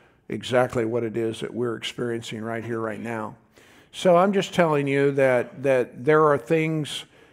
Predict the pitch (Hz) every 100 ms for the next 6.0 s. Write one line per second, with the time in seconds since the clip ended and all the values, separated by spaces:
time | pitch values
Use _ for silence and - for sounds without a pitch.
0 | _ _ - 165 151 160 175 175 170 160
1 | 151 143 135 123 104 - 139 135 143 139
2 | 143 139 131 139 143 139 - 139 139 131
3 | 135 123 127 139 135 131 123 143 131 127
4 | 113 131 131 123 127 127 127 127 127 131
5 | 165 214 - 214 180 - - 170 110 92